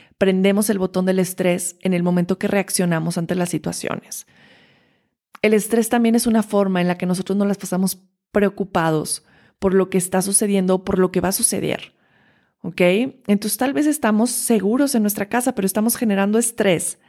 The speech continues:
pensando en lo que viene. Apenas escuchaba que las emociones, cuando suceden,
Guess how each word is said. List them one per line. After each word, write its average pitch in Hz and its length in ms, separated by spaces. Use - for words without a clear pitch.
pensando 190 800
en 202 140
lo 180 120
que 170 120
viene. - 460
Apenas 247 340
escuchaba 190 840
que 196 600
las 196 520
emociones, 196 880
cuando 185 300
suceden, 170 680